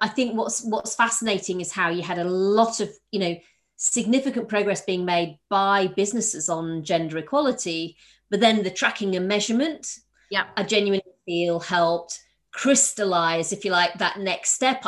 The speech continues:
Speaker 1: I'm sure we would have probably got stuck on twenty-five percent if we hadn't, mm, you know, necessarily done that. And I think it's a really good example of how you could have business, the business community working,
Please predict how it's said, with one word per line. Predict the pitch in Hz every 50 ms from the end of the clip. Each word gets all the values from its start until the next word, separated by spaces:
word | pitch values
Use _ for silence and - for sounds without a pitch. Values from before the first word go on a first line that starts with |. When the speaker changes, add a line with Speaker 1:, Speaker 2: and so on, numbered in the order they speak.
| -
Speaker 1:
I'm | - 190 196 196
sure | - - 247 226 208
we | 208 202
would | 175 185 170
have | 165 -
probably | - 196 175 170 165
got | - - -
stuck | - - - 202 196 - -
on | 165 165 156
twenty-five | 151 - 185 170 165 - - - - 165 160 160 156 -
percent | - 180 - - 170 160 170 165 -
if | 165 - -
we | 180
hadn't, | 160 165 165 175 170 170 - _ _ _ 180
mm, | 180 180 175 -
you | - 185
know, | 180 170 170 175
necessarily | 175 175 170 - - 180 165 156 151
done | 156 160 160 175
that. | 220 220 214 208 202 208 -
And | 180 180 - - - - - - - -
I | - 202
think | 220 277 233 269
it's | 240 -
a | 214 196
really | 202 226 254 262 254 240
good | 226 208 185
example | 175 160 185 185 190 185 - 208
of | -
how | - 180 170 165
you | 175 170 156
could | 202 180
have | 170 180 160 160 156 -
business, | - 226 226 220 208 185 165 - -
the | 196 180
business | 226 220 190 185 - -
community | - 202 220 254 277 254 233 226 - 190 165
working, | 165 165 160 156 156 - 170 160 160 156